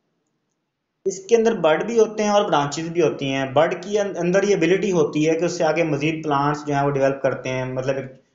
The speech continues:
tip जो है वो outgrowth बनती है, उस outgrowth को record भी देंगे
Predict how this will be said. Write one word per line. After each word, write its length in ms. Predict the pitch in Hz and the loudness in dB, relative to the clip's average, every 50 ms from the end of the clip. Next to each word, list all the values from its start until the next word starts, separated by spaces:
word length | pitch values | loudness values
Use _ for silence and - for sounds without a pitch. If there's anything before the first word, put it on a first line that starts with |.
| _ _ _ - | _ _ _ -4
tip 240 | - 151 151 151 156 151 | -2 -2 -2 -2 -6 -2
जो 120 | 147 147 | 0 2
है 120 | 147 143 143 | 2 2 2
वो 160 | 147 147 135 | 2 2 2
outgrowth 480 | 123 135 143 143 - 151 156 156 156 | 2 2 0 0 -2 -2 -2 -2 -2
बनती 340 | 143 139 139 135 131 - 147 | -4 -6 -6 -6 -6 -4 -2
है, 60 | 143 | -2
उस 140 | 143 - 135 | -2 -2 0
outgrowth 460 | 127 127 135 135 - 147 147 147 147 | 0 0 0 0 0 2 0 2 2
को 120 | - 151 147 | 2 2 2
record 460 | 127 - - - 131 135 139 147 - | 2 0 -2 0 2 4 4 2 0
भी 140 | 151 165 160 | 0 -4 -2
देंगे 460 | 143 143 131 131 131 131 131 135 | -2 -2 -2 -4 -4 -4 -4 -4